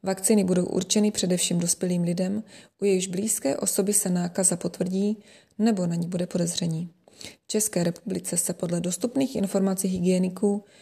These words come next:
dosud potvrdilo šestnáct případů opičích neštovic, poslední dva přibyly minulý týden.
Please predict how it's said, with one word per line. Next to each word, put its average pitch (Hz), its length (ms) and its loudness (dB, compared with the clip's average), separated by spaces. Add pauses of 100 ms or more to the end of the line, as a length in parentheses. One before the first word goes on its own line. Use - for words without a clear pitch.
(220)
dosud 180 300 -2
potvrdilo 190 540 0
šestnáct 240 540 2
případů 196 480 0
opičích - 500 -4
neštovic, 196 580 0 (520)
poslední 214 480 0
dva 180 200 -2
přibyly 202 380 0
minulý 185 320 0
týden. 180 480 0